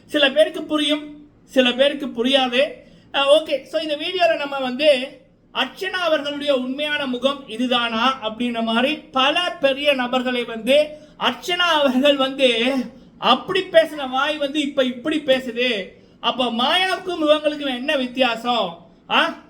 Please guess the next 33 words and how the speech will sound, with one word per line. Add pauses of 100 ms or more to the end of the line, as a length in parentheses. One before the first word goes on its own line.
வைல்ட்
கார்டு
என்ட்ரியா
வராம (120)
அர்ச்சனா
இருந்திருந்தா, (260)
இப்ப
மாயாவுக்கு
இருக்கிற
அத்தனை
நெகட்டிவிட்டியும்
அர்ச்சனாக்கு
இருந்திருக்கும்
அப்படின்ற
மாதிரி
பல
பேர்
குறும்படங்களை
போட்டு
இப்ப
பேசிக்
கொண்டிருக்காங்க.
பல
வீடியோக்கள்
வருகின்ற
கிழமைகள்ல
வர
இருக்கு (280)
பெரிய
பெரிய
சேனல்ல
எல்லாம். (120)
சரிங்களா?